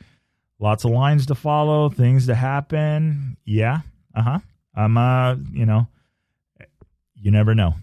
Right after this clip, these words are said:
It's Rally Raid. So, uh, let's see what else. Uh, we'll go down. We're just gonna skip right down to twenty-third.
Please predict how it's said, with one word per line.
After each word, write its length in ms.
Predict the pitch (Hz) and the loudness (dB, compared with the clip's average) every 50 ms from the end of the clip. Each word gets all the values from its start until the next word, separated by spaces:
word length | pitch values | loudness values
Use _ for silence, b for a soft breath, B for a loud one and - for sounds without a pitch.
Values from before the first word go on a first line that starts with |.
| - - - _ - | -12 -20 -20 _ -6
It's 180 | 110 107 - | -4 -4 -2
Rally 280 | 117 113 104 101 98 92 | -2 -2 0 0 0 -2
Raid. 260 | 87 82 78 78 76 - _ _ _ _ _ _ _ _ | -2 -2 -4 -6 -8 -12 _ _ _ _ _ _ _ _
So, 440 | - - - 101 92 92 92 90 85 b b b b b b - | -10 -6 -4 -2 0 0 0 -2 -4 b b b b b b -6
uh, 220 | 101 104 104 107 | -4 -2 -2 0
let's 160 | 123 127 - | -2 -2 -2
see 120 | - 147 131 | -2 -2 0
what 100 | 123 123 | 0 0
else. 260 | 120 110 104 - - | 0 -2 -2 -2 -2
Uh, 280 | 117 113 113 113 110 107 | 0 2 2 2 0 0
we'll 120 | 110 131 143 | 0 0 0
go 200 | 151 151 147 143 | 0 0 0 0
down. 540 | 123 92 98 113 110 123 135 139 139 127 | -2 -2 -2 -2 0 0 0 0 0 0
We're 120 | 110 113 117 | 0 0 0
just 220 | 131 131 123 - | -2 -2 -4 -2
gonna 160 | - 113 98 | -2 -2 -2
skip 500 | 85 - - - - _ - 156 139 - | -2 -6 -10 -16 -12 _ -8 -8 -6 -4
right 240 | 123 123 131 143 127 | -4 -4 -4 -4 -4
down 360 | - 131 131 131 127 131 131 | -2 -2 0 2 2 2 0
to 360 | 120 - - - 147 139 135 123 | 0 -2 -2 -2 0 0 0 -2
twenty-third. 840 | - - - - 139 123 107 - - 127 131 139 123 104 101 104 | -2 -2 0 0 2 0 0 0 0 0 0 2 0 0 0 -2